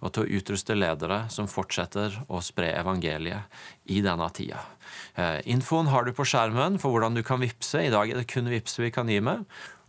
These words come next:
Og, eh, kollekten gir du da på Vipps. Eh, kollektnummeret er elleve åtte tre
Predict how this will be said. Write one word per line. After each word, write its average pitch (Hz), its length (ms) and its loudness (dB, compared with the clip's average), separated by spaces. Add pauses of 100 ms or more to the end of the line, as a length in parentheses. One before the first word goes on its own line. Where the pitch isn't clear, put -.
(120)
Og, 131 240 6
eh, 123 320 4
kollekten 165 400 2
gir 147 120 4
du 156 40 2
da 151 160 6
på 160 160 -2
Vipps. - 480 -2
Eh, 120 540 4 (180)
kollektnummeret 135 880 2
er 123 300 2 (160)
elleve 98 560 2 (340)
åtte 120 400 -2
tre 120 160 2